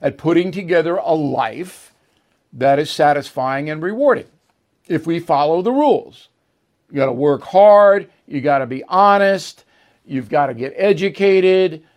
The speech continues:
Those are the rules, or learn a trade. If you can fix something, you're gonna make a good living. Anyway, so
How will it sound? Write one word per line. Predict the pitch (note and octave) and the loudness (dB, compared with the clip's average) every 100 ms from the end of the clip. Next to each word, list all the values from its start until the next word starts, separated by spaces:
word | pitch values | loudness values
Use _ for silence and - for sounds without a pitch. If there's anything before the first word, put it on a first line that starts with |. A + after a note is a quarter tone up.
| _ _ _ - | _ _ _ -12
Those | - F#3 G3+ F3 | 0 4 4 4
are | E3+ E3 | 4 4
the | D3 D3+ | 4 2
rules, | D3 G#3 G3 D3+ C#3+ | 0 0 0 0 -4
or | - C4 B3+ | 0 4 4
learn | G3+ G#3 G3 | 2 0 -2
a | F3+ | -4
trade. | - B3 G#2 _ _ _ _ - | -4 -4 -4 _ _ _ _ -8
If | D3 | -4
you | A3+ | 0
can | G#3 | 0
fix | D3+ A#3+ A#3 | 2 2 2
something, | E3+ D3 C#3 | -2 -2 -4
you're | C#3 D3+ | -2 -4
gonna | D3 C#3 B2+ - _ _ _ - | -4 -6 -8 -16 _ _ _ -8
make | C3+ | -6
a | B2+ | -4
good | B2 A#2+ | -4 0
living. | E3 C3 - _ _ | 0 0 -4 _ _
Anyway, | A#3 B3+ F3+ A#2+ - _ _ - - _ _ _ | 0 0 0 -4 -10 _ _ -20 -20 _ _ _
so | - - A3 G#3 - | -4 2 4 2 -4